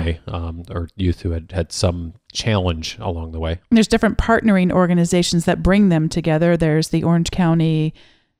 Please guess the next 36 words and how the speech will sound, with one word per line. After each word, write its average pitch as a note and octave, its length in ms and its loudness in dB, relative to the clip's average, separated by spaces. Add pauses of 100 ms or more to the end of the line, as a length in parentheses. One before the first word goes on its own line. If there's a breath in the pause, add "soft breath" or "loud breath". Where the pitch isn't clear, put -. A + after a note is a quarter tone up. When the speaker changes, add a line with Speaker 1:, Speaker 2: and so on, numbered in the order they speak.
(100)
Speaker 2:
Education E3+ 960 0
Department, F#3 540 0
and F3+ 200 4
then D#3+ 280 4
there D#3 280 2
is D#3 400 0
the D#3 420 0
Juvenile F3 380 2
Justice E3 500 -2
Organization, F3+ 600 0
and F#3 140 0
then E3 320 0
the F3+ 160 -2
arts - 520 -2 (360 loud breath)
coming F#3+ 360 2
in, A#3+ 280 2
and F3 140 2
these, E3 400 -2
these F3 420 0
young F#3 200 2
people F#3+ 300 0
get F3 340 -2
to D3+ 580 -2 (240 loud breath)
learn E3 240 2
how D3 260 -4
to D3 180 -8
sing G#3+ 540 0
and D3+ 120 -4
how D#3+ 180 -2
to D3 120 -4
dance, D3+ 480 0
and F3+ 140 0
it - 40 -2
really F#3 280 2
helps F3 380 0
them D3+ 380 -2